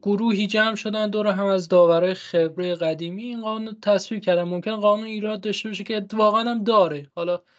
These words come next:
نه فقط این قانون، تو پنالتی، تو هند، تو شروع مجدد، نمی‌دونم، تو خطای بازی خطرناک، می‌بینیم دیگه تصمیمات شبهه برانگیز زیاده تو بازی‌های مختلف.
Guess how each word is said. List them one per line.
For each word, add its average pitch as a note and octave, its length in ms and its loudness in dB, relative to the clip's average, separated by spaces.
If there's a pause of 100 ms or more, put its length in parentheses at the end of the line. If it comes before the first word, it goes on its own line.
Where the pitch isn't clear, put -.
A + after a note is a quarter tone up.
(380)
نه G#3+ 140 -2
فقط G3 380 0
این F3+ 180 -6
قانون، F3 400 -6
تو E3+ 120 -16
پنالتی، D#3+ 680 -4
تو D#3 140 -8
هند، D#3 400 -2
تو D3 240 -8 (1080)
شروع E3 380 -2
مجدد، D3+ 760 -2
نمی‌دونم، D#3 560 -8 (800)
تو - 140 -8
خطای D3+ 520 0 (520)
بازی D3 320 0
خطرناک، D#3 680 -2 (280)
می‌بینیم A3+ 480 0
دیگه E3 180 -2
تصمیمات F#3+ 720 -4 (1300)
شبهه E3+ 400 0
برانگیز E3 600 -2
زیاده F3+ 520 2
تو C#3+ 160 -12
بازی‌های C#3+ 380 -4
مختلف. C#3 680 -10